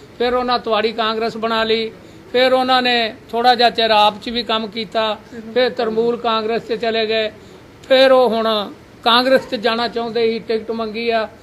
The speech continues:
ਨਹੀਂ ਮਿਲੀ, ਹੁਣ ਉਹ ਅਕਾਲੀ ਦਲ 'ਚ ਆ ਗਏ ਨੇ। ਸੋ ਐਸਾ ਜਿਹੜੇ, ਅ, ਰਿਵਾਜ ਨੇ, ਐਸੀ ਜਿਹੜੀ ਕਾਰਵਾਈ ਆ ਨਾ,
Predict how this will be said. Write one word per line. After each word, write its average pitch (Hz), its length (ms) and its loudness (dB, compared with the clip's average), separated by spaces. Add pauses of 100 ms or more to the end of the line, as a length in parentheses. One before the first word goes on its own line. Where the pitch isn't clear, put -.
(240)
ਨਹੀਂ 233 300 2
ਮਿਲੀ, 226 300 2
ਹੁਣ 214 280 -2
ਉਹ 262 120 8
ਅਕਾਲੀ 214 260 -2
ਦਲ 226 200 2
'ਚ 220 80 -8
ਆ 226 140 2
ਗਏ 233 140 -2
ਨੇ। 233 180 -6 (540)
ਸੋ 330 460 4 (680)
ਐਸਾ 285 440 2
ਜਿਹੜੇ, 285 520 2 (480)
ਅ, - 0 - (400)
ਰਿਵਾਜ 214 540 0
ਨੇ, 247 280 -2
ਐਸੀ 233 300 0
ਜਿਹੜੀ 240 240 -6
ਕਾਰਵਾਈ 220 560 -2
ਆ 208 80 0
ਨਾ, 226 180 -8